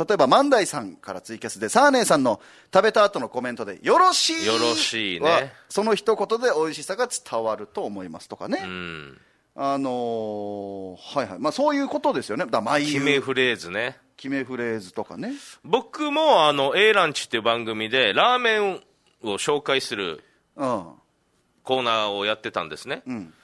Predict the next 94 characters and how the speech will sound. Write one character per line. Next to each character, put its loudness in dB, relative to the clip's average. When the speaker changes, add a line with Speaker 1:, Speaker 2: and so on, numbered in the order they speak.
Speaker 2:
そ -2
れ 0
で 2
決 -6
め 0
フ 2
レ 4
ー 4
ズ 2
は 4
や 4
っ -16
ぱ 0
こ -6
う -2
い -2
う -2
の -4
考 -4
え 2
な 2
い -2
と -6
い -2
け -4
な -4
い -6
と -10
い -
う -12
こ -10
と -10
で、 -2
Speaker 1:
う -2
ん。 -6
Speaker 2:
あ 2
の、 -6
決 -10
め -4
て -4
何 2
発 -2
か 0
一 -10
応 -6
お-、 -6
Speaker 1:
あ、 6
Speaker 2:
出 -2
し -4
て、 -8
世 -2
に -4
出 4
し -2
て 0
る -4
ん -6
で -8
す -12
よ。 -14
Speaker 1:
そ -4
れ、 -2
僕 -4
何 2
個 -4
か 2
は 4
認 -4
識 -6
し -4
て -10
ま -14
す -18
よ。 -20
Speaker 2:
あ、 -2
な、 0
ま 2
あ、 4
一 -4
つ -6
し -6
か -4
な -2
い -4
ん -6
で -12
す -20
け -14
ど。 -8
Speaker 1:
あ、 -12
一 -4
つ？ -4
Speaker 2:
は -2
い。 -20